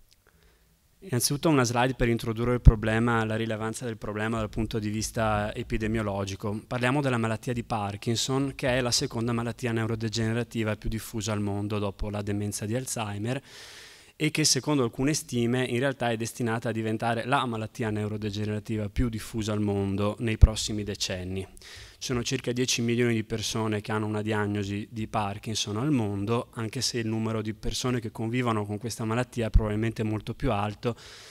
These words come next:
dovuto anche a degli standard non,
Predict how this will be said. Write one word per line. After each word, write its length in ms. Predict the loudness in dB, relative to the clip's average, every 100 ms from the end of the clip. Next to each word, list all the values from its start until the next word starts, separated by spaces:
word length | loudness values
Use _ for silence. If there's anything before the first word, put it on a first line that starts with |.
| -20 -8
dovuto 340 | -2 0 0
anche 260 | 0 0 0
a 180 | 0 0
degli 440 | -2 -4 -2 -2 0
standard 520 | 0 2 2 2 2
non, 320 | 2 2 0